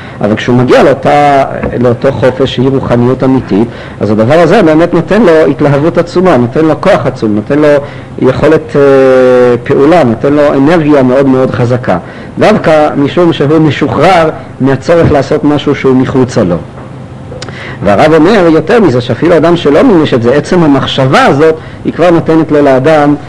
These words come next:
אה, איזושהי, אה, התחדשות, היא נותנת לו איזשהו, אה, אה, כוח, גם אם אמנם הוא לא, אה, מימש אותה. אה, היא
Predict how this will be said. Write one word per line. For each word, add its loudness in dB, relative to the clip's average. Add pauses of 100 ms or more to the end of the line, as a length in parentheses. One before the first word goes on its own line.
(280)
אה, 4
איזושהי, 0
אה, 4
התחדשות, -2
היא 0
נותנת -2
לו 2
איזשהו, 0
אה, 0
אה, 2 (120)
כוח, 2
גם 2
אם 0
אמנם 2 (400)
הוא 2
לא, 4
אה, 2
מימש 0
אותה. -6 (2250)
אה, 2 (1600)
היא 2